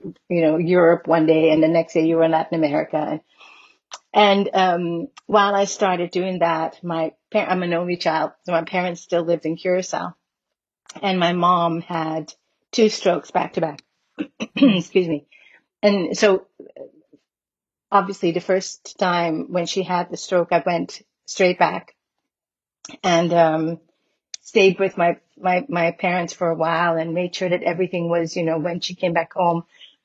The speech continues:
<clears throat> excuse me, she recovered. Well, she, she couldn't walk anymore,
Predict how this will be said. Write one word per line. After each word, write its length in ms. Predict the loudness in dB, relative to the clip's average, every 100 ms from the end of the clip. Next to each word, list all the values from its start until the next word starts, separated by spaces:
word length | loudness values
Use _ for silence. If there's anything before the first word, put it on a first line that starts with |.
| -18 -18
<clears throat> 120 | _
excuse 600 | 0 4 4 2 -2 0
me, 200 | -2 -6 _ _ -6
she 200 | -2 0
recovered. 760 | 0 0 0 4 4 4 0 _
Well, 340 | -2 -2 -4 -20 -14
she, 440 | -4 -2 -2 -6 _ _ -18
she 560 | -12 -8 -6 -4 -6 -10 0
couldn't 400 | 0 2 -2 -8
walk 380 | -4 2 2 2
anymore, 600 | 2 4 4 4 4 2